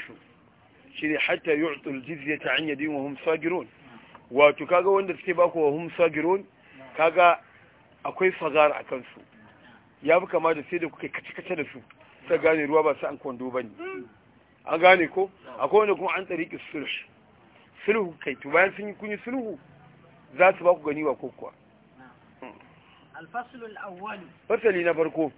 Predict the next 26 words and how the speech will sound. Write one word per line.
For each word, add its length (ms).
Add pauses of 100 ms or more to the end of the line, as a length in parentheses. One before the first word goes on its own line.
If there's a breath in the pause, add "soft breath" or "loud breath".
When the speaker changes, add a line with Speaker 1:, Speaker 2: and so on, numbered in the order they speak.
Speaker 2:
في 120
حكم 480
خمس 440
الغنيمة. 720 (180)
Speaker 1:
Dangane 380
da 60
hukuncin 600
raba 380
ganima. 540 (920)
Speaker 2:
واتفق 520
المسلمون. 840 (240)
Speaker 1:
Musulmi 720
sun 220
haɗu 260
ka 120
cokan. 720 (120)
Speaker 2:
على 200 (220)
أن 160
الغنيمة. 880 (160)
Speaker 1:
Akan 340
cewa 220
ita 140
ganima. 600 (300)
Speaker 2:
التي 520
تؤخذ 600
قسرا. 400